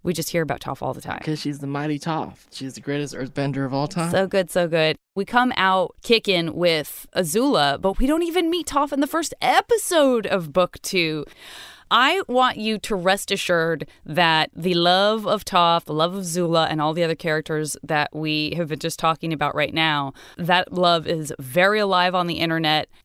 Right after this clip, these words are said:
Speaker 1: And I figured, since this is our first episode officially back for season two, and we're just kinda chilling, catching up, getting ready, getting in the mode, in the zone for book two, I would check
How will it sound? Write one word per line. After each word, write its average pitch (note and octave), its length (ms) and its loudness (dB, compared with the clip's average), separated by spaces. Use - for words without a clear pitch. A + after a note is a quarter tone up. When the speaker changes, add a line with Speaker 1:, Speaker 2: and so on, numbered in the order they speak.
Speaker 1:
And B3 520 2
I B3+ 140 4
figured, D4+ 640 0
since C4 240 2
this D4 120 0
is D4+ 120 2
our B3 120 4
first - 480 0
episode C4 540 2
officially C#4 600 0
back G#3 380 2
for A#3+ 120 -4
season A3+ 420 -2
two, G#3 600 0
and G3 140 -4
we're F3 60 0
just F#3+ 200 -4
kinda A3+ 220 -4
chilling, A3 640 0
catching G3+ 420 0
up, G#3+ 260 2
getting G#3 380 0
ready, A3+ 640 0
getting F#3+ 260 4
in A#3+ 120 2
the B3+ 60 2
mode, A3 720 2
in G3+ 280 0
the C4 160 4
zone B3 720 2
for A#3 160 4
book G3+ 320 0
two, F3+ 480 2
I F#3 160 4
would G3+ 240 0
check - 400 0